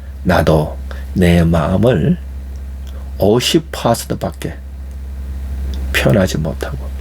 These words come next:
듣는 사람은 이해하는 것은 삼십 퍼센트 밖에 이해 못하고 내가 듣는 사람의 입장에 섰을 때는 그 사람의 의도를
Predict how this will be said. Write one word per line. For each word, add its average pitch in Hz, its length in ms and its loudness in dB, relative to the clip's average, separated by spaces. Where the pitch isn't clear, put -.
듣는 127 300 6
사람은 101 560 4
이해하는 120 560 6
것은 92 320 -4
삼십 - 580 -2
퍼센트 - 360 0
밖에 95 280 0
이해 104 200 4
못하고 - 580 -4
내가 127 300 6
듣는 113 320 4
사람의 110 400 2
입장에 104 520 2
섰을 95 360 -2
때는 87 340 -2
그 180 220 6
사람의 101 580 2
의도를 98 580 0